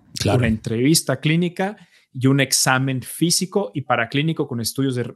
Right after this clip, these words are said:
Speaker 2: de laboratorio para analizar si la obesidad ya está lastimando la vida de esta persona. Pero ese concepto de obesidad es muy importante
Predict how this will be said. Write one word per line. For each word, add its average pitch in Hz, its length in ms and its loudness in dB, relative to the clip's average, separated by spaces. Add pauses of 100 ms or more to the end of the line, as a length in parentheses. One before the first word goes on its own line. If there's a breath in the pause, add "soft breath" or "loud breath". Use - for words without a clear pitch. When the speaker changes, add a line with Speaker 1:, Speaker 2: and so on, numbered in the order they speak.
(120)
Speaker 2:
de 127 160 -4
laboratorio 151 580 0 (300 soft breath)
para 123 180 2
analizar 123 500 2
si - 120 0
la 135 100 0
obesidad 139 520 0
ya 139 200 -2
está 139 240 -2
lastimando 120 800 -2 (320 soft breath)
la 113 200 2
vida 110 420 -4 (440)
de 117 200 2
esta 110 280 -2
persona. 104 460 -6
Pero 135 260 2 (600 loud breath)
ese 175 240 4
concepto 165 500 2
de 160 60 2
obesidad 135 400 -2
es - 240 -6
muy 156 800 2
importante 143 1080 -2